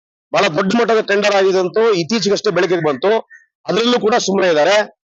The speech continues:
ಕೊಳಗೇರಿ ಅಭಿವೃದ್ಧಿ ನಿಗಮ ಮಂಡಳ-, ಮಂಡಳಿಯಂತೂ ಪದೇ ಪದೇ ಕೋಟಿಗಟ್ಟಲೆ ಲೂಟಿ ಹೊಡಿತಾ ಇದ್ರು ಕೂಡ ಇರುವಂತ ಅಧಿಕಾರಿಗಳನ್ನೇ, ಕೋಟಿಗಟ್ಟಲೆ ಲೂಟಿ ಹೊಡೆದಿರುವಂತ ಅಧಿಕಾರಿಗಳನ್ನೇ ಮುಂದುವರಿಸ್ತಾ ಇರುವಂತ ಉದ್ದೇಶ ಬಂದು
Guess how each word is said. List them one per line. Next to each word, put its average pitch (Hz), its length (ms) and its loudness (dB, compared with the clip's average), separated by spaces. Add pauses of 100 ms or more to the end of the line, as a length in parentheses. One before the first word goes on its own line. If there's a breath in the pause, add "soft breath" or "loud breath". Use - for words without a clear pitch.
ಕೊಳಗೇರಿ 240 500 0
ಅಭಿವೃದ್ಧಿ 220 260 0
ನಿಗಮ 214 300 2
ಮಂಡಳ-, 190 500 0
ಮಂಡಳಿಯಂತೂ 202 680 0 (300)
ಪದೇ 214 260 2
ಪದೇ 233 280 2
ಕೋಟಿಗಟ್ಟಲೆ 233 600 0
ಲೂಟಿ 220 220 0
ಹೊಡಿತಾ 190 300 0
ಇದ್ರು 160 180 0
ಕೂಡ 160 140 -2 (760 loud breath)
ಇರುವಂತ 233 480 0
ಅಧಿಕಾರಿಗಳನ್ನೇ, 220 720 2
ಕೋಟಿಗಟ್ಟಲೆ 226 520 0
ಲೂಟಿ 214 220 0
ಹೊಡೆದಿರುವಂತ 214 380 0
ಅಧಿಕಾರಿಗಳನ್ನೇ 240 600 0
ಮುಂದುವರಿಸ್ತಾ 220 400 -2
ಇರುವಂತ 190 280 0 (680)
ಉದ್ದೇಶ 185 360 0
ಬಂದು 175 380 0